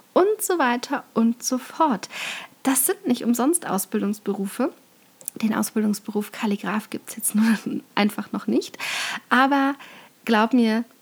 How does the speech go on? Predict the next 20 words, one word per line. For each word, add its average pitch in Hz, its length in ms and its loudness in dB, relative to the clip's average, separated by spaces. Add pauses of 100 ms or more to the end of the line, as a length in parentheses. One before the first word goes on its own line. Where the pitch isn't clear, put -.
(240)
da 220 160 0
ist - 260 -2
sehr 214 220 2
viel 233 300 0
Zeit 196 460 -2
und 214 180 -2
Mühe 196 280 2
in 233 280 4
die 262 180 -2
Ausbildung 214 560 0
von 294 320 0
Kalligraphen 226 800 -2
geflossen. 214 640 -2 (360)
Und 220 240 2
das 254 440 -2
ist 247 300 0
etwas, 233 540 -4
das 226 260 -2
du 220 180 0
mitzahlst. - 1500 0